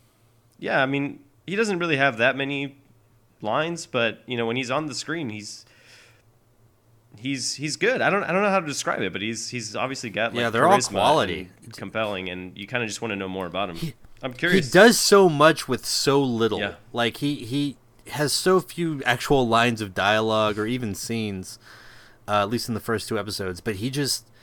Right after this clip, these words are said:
Speaker 2: like, you're just drawn to him whenever he's on screen. I'm like, "Man, this guy's just killing it."
Speaker 1: Yeah.
Speaker 2: I don't know.
Speaker 1: Um,
Speaker 2: I'm really happy with
Speaker 1: but,
Speaker 2: that.
Speaker 1: and this might be somewhat spoilers. We'll only stick to the first two episodes, but,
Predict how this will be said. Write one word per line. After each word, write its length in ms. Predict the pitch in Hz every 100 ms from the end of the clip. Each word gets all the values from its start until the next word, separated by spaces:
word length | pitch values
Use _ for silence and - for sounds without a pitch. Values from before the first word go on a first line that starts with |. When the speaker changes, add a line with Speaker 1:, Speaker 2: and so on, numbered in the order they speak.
| - - - _ _ -
Speaker 2:
like, 220 | 127 131
you're 100 | 151
just 240 | 151 196 113
drawn 440 | 98 107 135 220 196
to 100 | 104
him 200 | 110 104
whenever 280 | 104 113 120
he's 200 | 127 120
on 180 | 123 107
screen. 480 | - - 123 170 131
I'm 120 | 101
like, 240 | 104 98
"Man, 420 | - 127 120 90 92
this 160 | 117
guy's 300 | - 143 98
just 160 | - -
killing 340 | - 139 151
it." 180 | 87 71 -
Speaker 1:
Yeah. 200 | 90 90 -
Speaker 2:
I 60 | 104
don't 140 | 92
know. 160 | 87 80 - - - -
Speaker 1:
Um, 540 | 123 117 113 107 98 -
Speaker 2:
I'm 80 | 113
really 180 | 110 101
happy 200 | 90 95
with 80 | 90
Speaker 1:
but, 400 | 143 131 127 -
Speaker 2:
that. 60 |
Speaker 1:
and 260 | 127 123 120
this 380 | 135 127 - -
might 200 | 127 127
be 80 | 127
somewhat 320 | 117 123 120
spoilers. 440 | - 123 120 127 123
We'll 120 | 123
only 100 | 131
stick 220 | 107 117
to 40 |
the 80 | 101
first 220 | - 101
two 140 | - 87
episodes, 420 | - - 80 -
but, 240 | 90 76